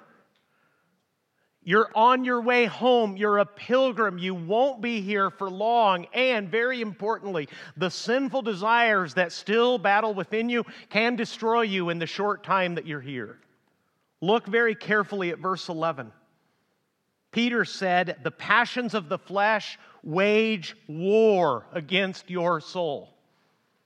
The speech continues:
The malice, the slander, the envy, the hypocrisy, the debauchery, the drunkenness,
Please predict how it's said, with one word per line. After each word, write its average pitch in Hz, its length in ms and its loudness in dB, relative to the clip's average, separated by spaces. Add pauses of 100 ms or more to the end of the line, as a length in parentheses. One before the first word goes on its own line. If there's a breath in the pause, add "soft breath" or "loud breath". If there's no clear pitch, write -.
(880)
The 151 80 0
malice, 233 800 4 (180)
the 143 80 -6
slander, 247 720 0 (280 loud breath)
the 151 100 -6 (100)
envy, 240 500 -2 (200 loud breath)
the 175 100 2
hypocrisy, 233 1040 -2 (180 loud breath)
the 190 80 -2
debauchery, 233 880 0 (180 loud breath)
the 180 100 -4
drunkenness, 233 800 -2